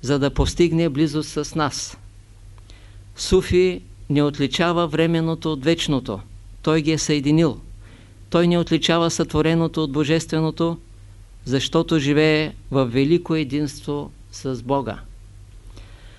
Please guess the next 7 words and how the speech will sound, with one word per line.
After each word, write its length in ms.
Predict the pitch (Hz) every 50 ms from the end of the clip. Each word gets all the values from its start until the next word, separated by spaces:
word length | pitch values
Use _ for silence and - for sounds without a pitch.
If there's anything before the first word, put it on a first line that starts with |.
| - - - - - - - -
Сам 340 | - - 175 175 185 180 165
Бог 220 | 175 180 175 -
е 40 | 170
истината 840 | 170 180 170 - - 165 170 170 165 - 175 165 170 170 165 160 - - - - - - -
без 460 | 139 120 156 180 180 175 - - - - - -
всяка 480 | - - - 175 170 170 - 170 160
религия. 500 | 156 160 156 160 175 170 156 113 107 113